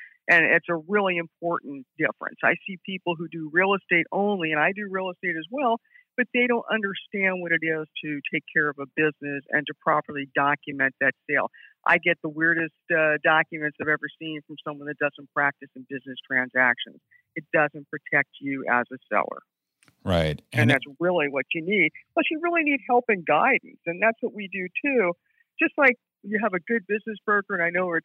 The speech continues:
Speaker 1: Transworld you have the best, over, uh, at our firm, we do a lot of guidance with you and a lot of counseling with you, because it's important for you to know exactly what you're getting into and what you have to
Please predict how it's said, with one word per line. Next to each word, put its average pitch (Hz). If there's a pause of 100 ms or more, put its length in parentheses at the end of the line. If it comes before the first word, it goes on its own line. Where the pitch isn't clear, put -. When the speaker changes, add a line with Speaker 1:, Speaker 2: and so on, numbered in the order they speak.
Speaker 1:
Transworld 175
you 160
have 156
the 160
best, 220
over, 233 (120)
uh, 196
at 202
our 208 (100)
firm, 294 (360)
we 320
do 269
a -
lot 175
of 151
guidance 151 (100)
with 131
you -
and -
a 143
lot 156
of 151 (100)
counseling 170
with 151
you, 147 (340)
because 202
it's 190
important 196
for 208
you 190
to 175
know 160
exactly 147
what 107 (100)
you're 135
getting 139
into 143
and 131
what 143 (100)
you 139
have 131
to 139